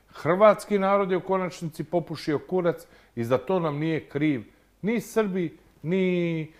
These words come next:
ni Bošnjaci, ni Slovenci, ni Amerika, ni pička materna, sami smo sebi jebali mater. Evo. I sad, ono što je onaj isti Čačić, kojega boli kurac,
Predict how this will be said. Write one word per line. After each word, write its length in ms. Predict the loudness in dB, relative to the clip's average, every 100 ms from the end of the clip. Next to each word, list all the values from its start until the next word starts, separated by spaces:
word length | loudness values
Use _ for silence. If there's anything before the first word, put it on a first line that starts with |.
| _ _ _ -4
ni 240 | 0 0
Bošnjaci, 920 | 0 -2 -4 -2 0 0 -2 -4 -4 -4
ni 200 | -6 -6
Slovenci, 760 | -2 -2 0 -4 -6 -6 -4
ni 240 | -4 -2 0
Amerika, 640 | 0 -2 -2 -2 0 0
ni 180 | 0 -4
pička 420 | -2 -2 -2 -4
materna, 560 | -2 -2 -2 -6 -6 -8
sami 500 | -6 -2 0 0 -2
smo 260 | -6 -8 -10
sebi 540 | -6 -4 -2 -4 -8
jebali 680 | -10 -4 -4 0 -2 -2 -8 -10
mater. 440 | -10 -10 -14 -20 -20 _ _ _ _
Evo. 160 | -2 -2 -6 _ _ _ _ -20 _
I 200 | 2 4 0 -16
sad, 300 | 2 8 8 8 -4 -8 6
ono 400 | 8 8 4 0 -12
što 200 | 0 4
je 60 |
onaj 340 | 4 4 6 4
isti 480 | 2 0 0 0 8
Čačić, 680 | 10 10 6 -4 -4 -12 -12 _ _ _ _ _ _ _
kojega 380 | 8 10 10 8
boli 400 | 10 8 6 6
kurac, 600 | 8 10 10 6 -4 -18